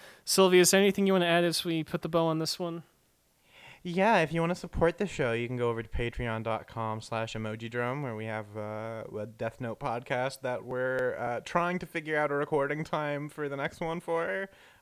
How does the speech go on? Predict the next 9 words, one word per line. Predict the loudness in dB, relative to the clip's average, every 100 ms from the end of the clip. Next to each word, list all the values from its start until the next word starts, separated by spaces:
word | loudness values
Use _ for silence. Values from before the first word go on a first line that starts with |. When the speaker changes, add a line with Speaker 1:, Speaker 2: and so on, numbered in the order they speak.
| -8
Speaker 2:
uh, | -4 -4 -4
hopefully | -6 -6 -6
very | -4 -6 -6
soon. | -8 -8 -8 -10 -14 _ _ _ _
Um, | -6 -4 -2 -4 -4 -6 -8 -10 -12 -18 _ _ _ _ _ _ _ _
things | -8 -4 -2 -4 -6 -14 _ -14
have | -14 _
been | -6 -4
weird. | -4 -4 -6